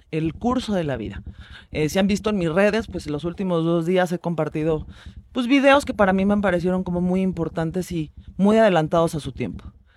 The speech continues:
El día lunes, que fue el día ocho de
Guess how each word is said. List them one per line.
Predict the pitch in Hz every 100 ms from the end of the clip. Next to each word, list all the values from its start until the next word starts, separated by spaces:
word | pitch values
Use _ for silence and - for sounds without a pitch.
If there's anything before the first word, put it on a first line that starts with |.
| _ - -
El | 165 170
día | 185 175 160
lunes, | 180 190 233 208 240 -
que | 175
fue | 156 160 156 147
el | 147
día | 156 156 151
ocho | 165 156 180
de | 151 139 131